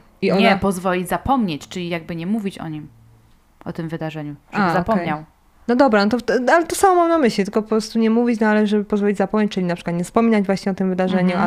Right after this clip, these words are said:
Speaker 1: albo w ogóle nie
Speaker 2: mhm,
Speaker 1: przypominać o tym
Speaker 2: mhm,
Speaker 1: wydarzeniu.
Speaker 2: mhm.
Speaker 1: No i wtedy on zapomina, córka z ojcem jest pokłócona i już są
Speaker 2: Mhm.
Speaker 1: happy, tylko nie.
Speaker 2: Okej, okej.
Speaker 1: Tak to widzę.
Speaker 2: Dobra,
Speaker 1: Czyli jest
Speaker 2: dobrze.
Speaker 1: dupkiem.
Speaker 2: Czyli jest ona.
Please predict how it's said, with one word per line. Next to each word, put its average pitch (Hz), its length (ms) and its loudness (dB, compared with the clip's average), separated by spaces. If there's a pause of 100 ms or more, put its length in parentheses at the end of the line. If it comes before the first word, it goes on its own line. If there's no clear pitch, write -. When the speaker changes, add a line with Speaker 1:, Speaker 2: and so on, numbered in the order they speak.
Speaker 1:
albo 175 40 -4
w 185 120 -4
ogóle 180 80 -4
nie 180 120 0
Speaker 2:
mhm, 170 60 -4
Speaker 1:
przypominać 233 420 0
o 202 60 0
tym 196 140 0
Speaker 2:
mhm, 190 180 2
Speaker 1:
wydarzeniu. 185 220 0
Speaker 2:
mhm. 190 500 -6
Speaker 1:
No 285 60 0
i 285 60 0
wtedy 226 200 2
on 208 80 2
zapomina, 185 560 2
córka 208 420 0
z - 80 -6
ojcem 196 240 -2
jest 180 140 -6
pokłócona 180 600 -2
i 160 80 -2
już 165 140 -8
są - 260 -6
Speaker 2:
Mhm. 165 340 -6
Speaker 1:
happy, 175 380 -2
tylko - 200 -8
nie. 165 160 -6 (220)
Speaker 2:
Okej, 160 200 -12
okej. 160 220 -16 (360)
Speaker 1:
Tak 220 180 0
to 185 80 -2
widzę. 160 300 -8
Speaker 2:
Dobra, 165 360 0 (100)
Speaker 1:
Czyli 226 180 2
jest 220 140 4
Speaker 2:
dobrze. 185 100 2
Speaker 1:
dupkiem. 156 240 -4 (520)
Speaker 2:
Czyli 220 280 0
jest 202 340 2
ona. 175 260 6